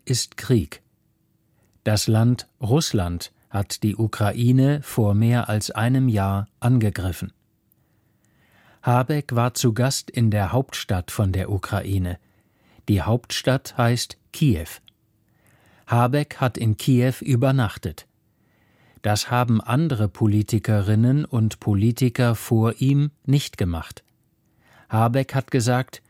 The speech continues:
„Wir glauben daran, dass die Ukraine den Krieg gewinnen kann.“ Er sagt auch, „Wir wollen wirtschaftlich noch stärker mit der Ukraine zusammenarbeiten,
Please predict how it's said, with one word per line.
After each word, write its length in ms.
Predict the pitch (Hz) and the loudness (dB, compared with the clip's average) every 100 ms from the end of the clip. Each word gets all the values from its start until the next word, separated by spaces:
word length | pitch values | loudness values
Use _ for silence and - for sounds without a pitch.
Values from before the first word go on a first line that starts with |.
| _ _ _ _ - | _ _ _ _ 2
„Wir 220 | 117 107 | 4 4
glauben 480 | 110 120 151 139 101 | 2 2 2 0 0
daran, 480 | 98 92 101 131 - _ _ - | -2 -2 -2 -2 -4 _ _ -4
dass 200 | 110 - | -2 0
die 180 | 120 | -2
Ukraine 880 | - 123 - 107 - 120 135 139 143 | 0 -4 -2 -2 0 0 2 2 0
den 260 | - 113 107 | 0 0 0
Krieg 480 | - 113 107 - - | 0 0 0 -6 -2
gewinnen 500 | 123 110 135 123 90 | 2 2 4 2 0
kann.“ 320 | - 95 82 - _ _ _ _ _ _ _ _ _ | -4 -6 -6 -12 _ _ _ _ _ _ _ _ _
Er 180 | 120 107 | 0 2
sagt 380 | 101 95 - - | 2 -2 -4 -4
auch, 340 | 107 147 - _ _ _ _ _ | -2 -2 -6 _ _ _ _ _
„Wir 300 | 107 123 143 | 2 2 4
wollen 400 | 135 127 107 92 | 2 2 2 0
wirtschaftlich 880 | 117 143 - 110 - - 113 147 - | 0 -2 -2 -4 -2 0 0 0 -2
noch 240 | 110 110 | 0 0
stärker 580 | - - 117 127 - 107 | -2 -4 -2 -2 0 -2
mit 200 | 95 101 | 0 0
der 180 | 107 98 | 0 0
Ukraine 760 | 107 - - 101 117 117 117 107 | -4 -4 -4 0 2 4 2 0
zusammenarbeiten, 1120 | - 113 131 131 92 90 95 95 87 - 85 | -2 0 2 2 0 -2 -4 -4 -6 -8 -12